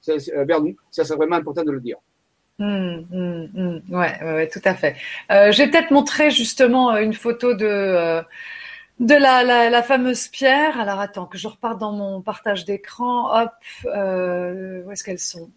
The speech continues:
Speaker 2: Ah, je crois que c'est ça, je sais plus. Ah, ça vient, c'était ça, voilà. Hop, on continue.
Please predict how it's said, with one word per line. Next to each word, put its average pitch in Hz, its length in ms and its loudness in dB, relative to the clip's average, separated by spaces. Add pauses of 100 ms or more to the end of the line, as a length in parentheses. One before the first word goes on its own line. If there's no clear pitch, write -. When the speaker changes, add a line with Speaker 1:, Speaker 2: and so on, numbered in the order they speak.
Speaker 2:
Ah, 190 80 -12 (260)
je - 80 -20
crois 185 160 -12
que 185 60 -14
c'est 175 120 -12
ça, 160 280 -12
je 135 100 -20
sais 143 220 -16
plus. - 460 -20 (1400)
Ah, 185 240 -8
ça 170 180 -8
vient, 175 500 -4
c'était 180 380 -6
ça, 131 280 -4
voilà. 175 680 0
Hop, 220 320 2 (160)
on 190 100 -8
continue. 202 960 -4